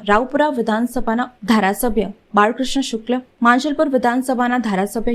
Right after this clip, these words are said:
યોગેશ પટેલ, વડોદરાના સાંસદ રંજનબેન ભટ્ટ,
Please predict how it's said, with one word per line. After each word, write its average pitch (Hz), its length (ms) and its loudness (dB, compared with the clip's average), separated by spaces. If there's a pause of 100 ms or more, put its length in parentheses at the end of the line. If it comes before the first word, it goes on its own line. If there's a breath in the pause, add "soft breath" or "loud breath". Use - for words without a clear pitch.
યોગેશ 202 380 0
પટેલ, 214 300 -4 (460 soft breath)
વડોદરાના 294 420 2
સાંસદ 214 440 -2 (140)
રંજનબેન 240 480 0
ભટ્ટ, 214 300 -2